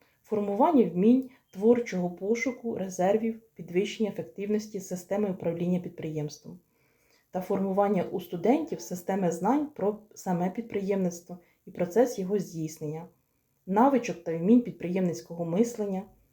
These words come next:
для самостійних початкових дій в бізнесі, створення реального продукту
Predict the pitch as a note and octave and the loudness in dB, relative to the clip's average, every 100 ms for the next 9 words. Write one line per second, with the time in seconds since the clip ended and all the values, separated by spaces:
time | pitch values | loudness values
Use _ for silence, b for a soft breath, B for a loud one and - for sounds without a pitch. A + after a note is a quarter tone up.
0 | _ - F#3 F#3 F#3 F3 E3 D#3 A3+ C#4 | _ -14 2 2 4 0 0 -2 2 4
1 | B3+ - D#3+ E3+ - G3+ E3+ E3 D#3+ F#3 | 4 0 -6 -6 -2 0 0 -2 -4 -2
2 | C4+ - _ _ _ _ F3+ F3 F#3 E3 | -2 -2 _ _ _ _ -10 0 0 2
3 | D#3 - E3 F#3 _ _ _ - - A3+ | 0 0 -8 -10 _ _ _ -20 0 6
4 | C#4 A#3 F#3+ G3 G3 F3+ E3+ E3+ - E3 | 8 8 6 4 4 4 -2 -6 -6 -4
5 | F#3+ A#3+ - B3+ | -4 -6 -8 -10